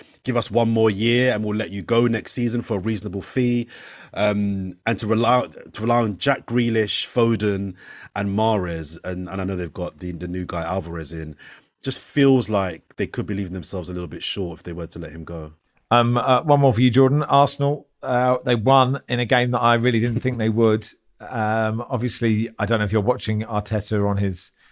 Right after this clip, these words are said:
Speaker 2: documentary.
Speaker 1: I am.
Speaker 2: Um, but are you, are you full of optimism and positivity? Did you, did you basically think on Saturday morning that Arsenal had won the league?
Speaker 1: <laughs> No. M-, many Arsenal fans did, and I heard Barry on the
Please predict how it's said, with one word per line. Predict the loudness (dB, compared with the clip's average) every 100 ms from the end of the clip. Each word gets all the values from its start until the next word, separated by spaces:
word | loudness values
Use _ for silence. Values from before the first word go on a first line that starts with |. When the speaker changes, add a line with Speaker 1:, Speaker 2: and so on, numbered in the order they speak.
| _ -6
Speaker 2:
documentary. | -6 -2 0 0 -2 -4 -4 -6 -10
Speaker 1:
I | -10
am. | -10 -4
Speaker 2:
Um, | -2 0 -2 -4 -2
but | 0 0 _ _ _ _ -2
are | 0
you, | 2 2 2
are | 0
you | 0
full | 0 0 2
of |
optimism | 2 -2 -6 -4 -4 -4
and | -2
positivity? | -2 -2 -6 -6 -4 -2
Did | 2
you, | 4 4
did | 2 2
you |
basically | 4 4 4 2
think | 2 2
on | 2
Saturday | 4 4
morning | 2 2
that | 2
Arsenal | 0 -2
had | -2
won | 0
the | 2
league? | 2 2 0 0 0 0 -4
Speaker 1:
<laughs> | -8 0
No. | 4 6 4 2 0
M-, | 2
many | 6 6
Arsenal | 6 4 0
fans | 2 0 0 2
did, | 2 2 0 -12 -18 -6
and | -2
I |
heard | 2 2 4
Barry | 2 2 0
on | 0
the | -2 -4